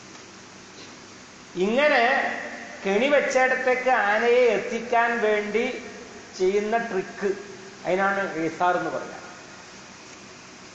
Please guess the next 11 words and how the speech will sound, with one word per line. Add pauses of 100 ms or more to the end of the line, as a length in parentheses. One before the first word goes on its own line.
(2000)
പിടിച്ചു
വലിച്ചു
കൊണ്ടുവന്നാ
പോരെന്ന്
ചോദിച്ചാൽ
അപ്പം
പിടിച്ചാൽ
മതി
എന്നോ
തിരിച്ചു
ചോദിക്കാൻ.